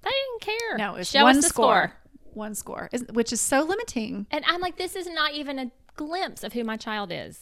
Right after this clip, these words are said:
Speaker 2: Right.
Speaker 1: Of their giftings and their talents and their inclinations.
Speaker 2: Yeah. So that, that's my feeling on it, and, and nobody asked me. <laughs> So
Speaker 1: <laughs>
Speaker 2: that's how they've been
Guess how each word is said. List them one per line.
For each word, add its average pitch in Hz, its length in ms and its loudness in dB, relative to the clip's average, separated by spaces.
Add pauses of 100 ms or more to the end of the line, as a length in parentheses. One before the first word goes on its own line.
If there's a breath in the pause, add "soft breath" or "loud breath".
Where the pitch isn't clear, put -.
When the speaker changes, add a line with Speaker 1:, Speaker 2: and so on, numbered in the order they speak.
(140)
Speaker 2:
Right. 196 240 -8 (240)
Speaker 1:
Of 202 180 -4
their 208 160 0
giftings 226 800 -4
and 180 100 -10
their 170 80 -8
talents 208 520 -6
and 185 100 -10
their 156 80 -6
inclinations. 196 920 -10
Speaker 2:
Yeah. 156 180 -8 (420)
So 302 380 -2
that, 254 300 -4
that's 254 240 -4
my 214 220 -6
feeling 214 300 -10
on 214 120 -6
it, 208 100 -6
and, 175 180 -10 (180)
and 180 180 -8
nobody 180 240 -4
asked 190 280 -2
me. 247 300 2
<laughs> - 40 4 (680 loud breath)
So 254 540 4
Speaker 1:
<laughs> - 20 -6
Speaker 2:
that's - 480 0
how 294 320 4
they've 294 180 8
been 285 440 4